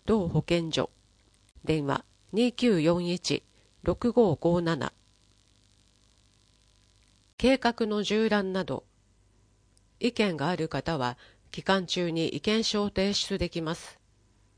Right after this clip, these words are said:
対象、市内在住、在勤、在学の方、利害関係者。所沢駅西口地区、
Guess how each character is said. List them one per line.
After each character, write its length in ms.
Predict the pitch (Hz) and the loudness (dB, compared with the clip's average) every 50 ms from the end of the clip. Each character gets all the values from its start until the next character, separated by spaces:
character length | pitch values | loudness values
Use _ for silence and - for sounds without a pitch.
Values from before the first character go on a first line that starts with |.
| _ _ _ - - | _ _ _ -4 0
対 160 | 196 196 190 | 0 0 0
象、 400 | - - 185 175 175 147 - - _ _ _ _ _ _ _ _ - - | 0 0 0 2 2 0 -2 -6 _ _ _ _ _ _ _ _ -12 -6
市 160 | - 277 277 | -2 0 2
内 220 | 247 202 165 147 | 2 2 2 2
在 240 | - 160 160 170 165 | 0 0 0 0 -2
住、 320 | - - 165 156 - - _ _ _ _ | -4 -4 -4 -4 -4 -6 _ _ _ _
在 220 | - - 175 180 175 | -2 0 0 0 0
勤、 380 | - - 147 143 135 - - _ - | -2 -4 -4 -4 -4 -8 -12 _ -2
在 180 | 175 190 202 | 0 0 0
学 260 | 196 190 185 - - 165 | 0 -2 -4 -4 -4 -4
の 140 | 160 151 | -4 -4
方、 340 | - 147 139 - - 139 - _ _ _ _ _ - | -4 -6 -6 -4 -4 -6 -6 _ _ _ _ _ -4
利 100 | 170 175 | -4 0
害 220 | - 220 - 220 | 2 2 2 2
関 240 | - - 190 185 180 | 0 -2 -2 -2 -2
係 180 | - 185 170 147 | -2 -2 -2 -2
者。 240 | - - - - _ _ _ _ _ _ _ _ _ _ _ _ _ _ _ _ _ _ _ _ _ _ _ _ _ _ _ _ - | -2 -4 -4 -6 _ _ _ _ _ _ _ _ _ _ _ _ _ _ _ _ _ _ _ _ _ _ _ _ _ _ _ _ -6
所 400 | - 190 - - 254 247 247 247 | -4 -4 0 2 4 4 4 4
沢 320 | - 233 220 214 214 214 190 | 4 4 4 4 4 2 2
駅 300 | 170 160 - 151 143 139 | 0 0 -2 -4 -4 -4
西 280 | 147 160 - - 226 | -2 -4 -2 -4 -2
口 280 | 196 220 208 - 208 190 | -2 -2 -2 -2 -6 -4
地 160 | - 196 190 | -4 -6 -6
区、 280 | - - - 131 - | -6 -6 -6 -6 -6